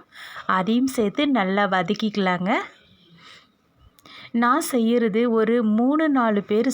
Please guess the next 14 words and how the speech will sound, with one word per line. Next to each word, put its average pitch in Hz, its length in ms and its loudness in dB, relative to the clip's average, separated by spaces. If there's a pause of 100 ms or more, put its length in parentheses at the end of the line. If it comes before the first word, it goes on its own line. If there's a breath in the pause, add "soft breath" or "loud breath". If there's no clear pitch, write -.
சாப்பிட்ற 214 440 0
அளவுக்கு 196 420 0 (560 loud breath)
எடுத்துருக்குறேங்க. 196 760 0 (920 loud breath)
அதனால 208 580 0
நல்லா 208 380 2
ஒரு 247 360 2
பெரிய 233 400 2
வெங்காயமே 202 600 0 (180)
கரெக்டா 202 480 -2
இருக்கும். 190 340 -2 (480 loud breath)
நல்லா 220 400 0 (140)
பொடிசா 254 500 0 (140)
கட் 214 200 -2
பண்ணி 208 300 0